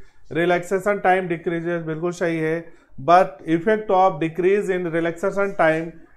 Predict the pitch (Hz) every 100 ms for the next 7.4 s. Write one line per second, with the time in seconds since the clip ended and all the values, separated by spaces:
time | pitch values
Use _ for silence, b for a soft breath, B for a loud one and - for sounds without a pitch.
0 | - 160 160 160 190 214 208 165 170 151
1 | 160 165 156 156 165 165 160 160 156 139
2 | 147 143 156 151 156 147 147 151 151 139
3 | 135 139 113 - b b - 175 175 202
4 | 190 196 175 160 160 135 107 92 - _
5 | - _ - - - _ - - - 165
6 | 175 202 180 180 190 190 170 180 180 175
7 | 185 180 180